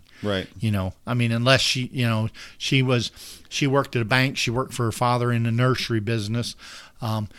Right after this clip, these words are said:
Speaker 2: you know, so she wasn't out there making a, making a great wage like a lot of people do today. So I worked, at one time I worked three jobs.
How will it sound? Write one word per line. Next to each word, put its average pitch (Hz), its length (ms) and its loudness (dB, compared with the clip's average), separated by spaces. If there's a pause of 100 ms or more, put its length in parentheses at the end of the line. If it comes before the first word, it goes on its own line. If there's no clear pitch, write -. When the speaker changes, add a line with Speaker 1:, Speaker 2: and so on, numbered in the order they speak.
Speaker 2:
you 190 100 2
know, 151 120 8
so 143 160 2
she 165 200 2
wasn't 127 340 2
out 127 180 -2
there 123 120 2
making 117 340 2
a, 110 140 0 (140)
making 123 300 0
a 107 120 -2 (320)
great 135 320 2 (260)
wage 131 540 6
like 113 240 2
a 123 60 2
lot 120 220 4
of 110 80 -2
people 120 300 0
do 113 220 0
today. 123 520 0 (340)
So 143 480 6 (280)
I 147 140 10
worked, 139 480 4 (540)
at 117 120 0
one 131 220 4
time 131 300 4
I 123 100 4
worked 127 260 0
three 135 240 4
jobs. 127 580 0